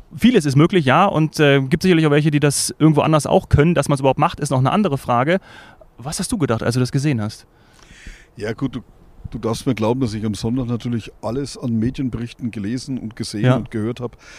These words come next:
Speaker 2: was mir irgendwo zwischen die Finger kam,
Speaker 1: Hm.
Speaker 2: weil das für mich als Stadionbetreiber schon auch ein, äh, ganz, ganz wichtiges Thema ist. Ich glaub, das Allerwichtigste, was der Zuschauer auch verlangen darf in einem Stadion, ist Sicherheit. Nach Sicherheit kommen Komfort und andere Dinge, kommen wir vielleicht noch drauf.
Speaker 1: Mhm.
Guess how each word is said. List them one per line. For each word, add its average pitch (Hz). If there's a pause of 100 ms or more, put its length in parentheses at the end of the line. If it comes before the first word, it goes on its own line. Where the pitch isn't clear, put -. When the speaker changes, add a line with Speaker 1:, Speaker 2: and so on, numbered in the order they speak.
(160)
Speaker 2:
was -
mir 120
irgendwo 123
zwischen 117
die 107
Finger 135
kam, 107 (140)
Speaker 1:
Hm. 117
Speaker 2:
weil 107
das 110
für -
mich 117
als 101
Stadionbetreiber 113
schon 117
auch 107
ein, 107
äh, 104
ganz, 107
ganz 107
wichtiges 110
Thema 123
ist. 92
Ich 98
glaub, 120
das - (140)
Allerwichtigste, 135 (360)
was 120
der 110
Zuschauer 127
auch 110
verlangen 107
darf 110
in 110
einem 101
Stadion, 104 (220)
ist -
Sicherheit. 98 (640)
Nach 104
Sicherheit 131
kommen 107
Komfort 147
und 98
andere 139
Dinge, 120
kommen 123
wir 113
vielleicht 113
noch 104
drauf. 107
Speaker 1:
Mhm. 143